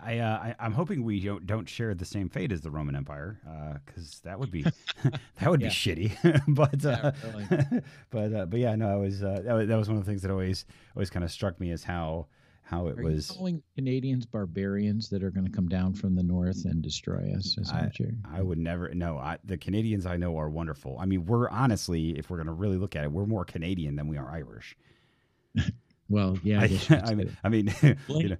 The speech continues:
Speaker 1: yeah.
Speaker 2: Canada.
Speaker 1: Yeah, <laughs> like,
Speaker 2: Blame
Speaker 1: yeah, we're not gonna. <laughs>
Speaker 2: What, what, that,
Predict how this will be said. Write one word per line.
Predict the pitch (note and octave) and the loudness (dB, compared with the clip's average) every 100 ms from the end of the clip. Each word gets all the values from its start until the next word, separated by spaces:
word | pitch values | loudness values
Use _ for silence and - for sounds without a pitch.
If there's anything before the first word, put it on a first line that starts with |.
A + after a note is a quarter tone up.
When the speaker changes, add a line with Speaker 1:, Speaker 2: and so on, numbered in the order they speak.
| - | -2
Speaker 1:
yeah. | D#3+ E3 | 2 2
Speaker 2:
Canada. | E3 D#3+ B2 B2 C3 C3 C#3 | 2 -2 -2 -2 -4 -6 0
Speaker 1:
Yeah, | C#3 B2 C#3 | 4 6 6
<laughs> | E4+ | 6
like, | E3+ C#3+ | 6 6
Speaker 2:
Blame | F#3 | 4
Speaker 1:
yeah, | D#3 C#3+ D#3+ - E4 | 4 0 0 2 4
we're | D3+ | 6
not | D3 C#4+ | 6 6
gonna. | C#3 C3+ B3 - - | 4 2 -2 -6 -8
<laughs> | C3 - _ _ C#3+ - - - - - - _ - - - - B2 | -10 -10 _ _ -14 -14 -14 -20 -20 -18 -18 _ -14 -14 -18 -20 -8
Speaker 2:
What, | G3 - F#3+ | -6 -6 -4
what, | D#3+ - - - | -4 -4 -18 -12
that, | G3 G3 | -8 -8